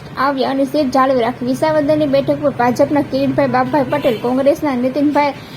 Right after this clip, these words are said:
રાણાપરિયા અને આમ આદમી પાર્ટીના ગોપાલ ઇટાલિયાની ચૂંટણી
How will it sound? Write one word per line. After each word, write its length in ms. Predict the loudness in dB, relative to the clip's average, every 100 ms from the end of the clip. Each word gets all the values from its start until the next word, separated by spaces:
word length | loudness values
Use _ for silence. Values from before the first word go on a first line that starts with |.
| -16 -10 -2
રાણાપરિયા 600 | 0 2 2 2 2 0
અને 120 | -2
આમ 240 | 0 -2 -2
આદમી 280 | -4 -2 -2
પાર્ટીના 480 | 0 0 2 0 0
ગોપાલ 400 | 0 0 0 0 -4
ઇટાલિયાની 480 | 0 2 2 0
ચૂંટણી 340 | 0 -2 -4